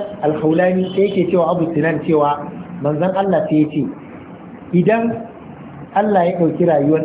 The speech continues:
ɗan mutum, idan Allah ya karɓi rayuwar bawan shi, qala al-mala'ikatu, qala Allahu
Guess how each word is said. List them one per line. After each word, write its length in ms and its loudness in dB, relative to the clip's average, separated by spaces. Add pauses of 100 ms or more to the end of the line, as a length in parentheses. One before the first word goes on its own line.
ɗan 180 2
mutum, 280 -2 (220)
idan 200 0
Allah 240 2
ya 80 -6
karɓi 260 -2
rayuwar 400 2
bawan 360 2
shi, 180 -6 (540)
qala 320 2
al-mala'ikatu, 760 0 (680)
qala 320 4
Allahu 440 2